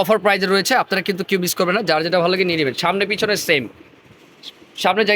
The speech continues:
কাজটা দেখতেছেন, সেম পিছনে কিন্তু কাজটা হবে। আমি বারবার দেখিয়ে দিচ্ছি, যারা সামনে পিছনে সেম কাজ চান, তারা দেখতে পারেন। খুবই সুন্দর। প্রাইস কিন্তু রয়েছে চার হাজার পাঁচশো, মাল্টি কাজের,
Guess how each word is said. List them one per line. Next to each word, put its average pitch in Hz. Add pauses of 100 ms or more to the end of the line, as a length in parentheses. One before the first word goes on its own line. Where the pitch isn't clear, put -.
(100)
কাজটা 208
দেখতেছেন, 214 (340)
সেম 214 (120)
পিছনে 202
কিন্তু 196
কাজটা 175
হবে। 151
আমি 151
বারবার 180
দেখিয়ে 180
দিচ্ছি, 180 (520)
যারা 190 (180)
সামনে 190
পিছনে 202
সেম 202
কাজ 208
চান, 247
তারা 175
দেখতে 147
পারেন। 120 (100)
খুবই 208
সুন্দর। 147 (800)
প্রাইস 185
কিন্তু 208 (100)
রয়েছে 214 (100)
চার 190
হাজার 202
পাঁচশো, 196 (100)
মাল্টি 180
কাজের, 196